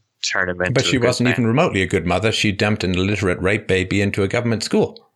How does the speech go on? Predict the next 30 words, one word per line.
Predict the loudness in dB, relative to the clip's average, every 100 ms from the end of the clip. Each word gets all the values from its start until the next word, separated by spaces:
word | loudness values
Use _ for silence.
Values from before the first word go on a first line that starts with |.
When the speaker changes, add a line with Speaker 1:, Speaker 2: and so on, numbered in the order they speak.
| _ _ _ _ _ _ _ _ _
Speaker 1:
Right. | -6 -6 -8 _ -14 -12 -16 _ _ _ _ _ _ _
Speaker 2:
I | -2
mean, | 0 0 -2 -10 _
tell | -2 0
me | 2
what | 2
I'm | 0 0
missing. | -2 -6 -10 _ _ _ _ _ _ _ -20 -20 -20 _ _ -6 -2
Speaker 1:
No, | 2 0 0
you're | 0 2
right. | 2 0 -2 -4
She, | -2 -2 -4 _ _ _ _ _ _ _ _
she | -6 -2
didn't | -2 -2 -2
believe | 0 0 -2
that | -2
that | -2 -2
was | -2 -2
the | -2
wrong | 0 -2 -4
thing | -6 -4
to |
do. | -4 -2 0 0 -4 -8 _ -12
I |
mean, | -12 -12 _ _ _ _ _ _ _ _ _
she | -6 -6 -8 _ _ _ _ -4
thought | -2 0
Speaker 2:
But | 0
Speaker 1:
she |
was | 0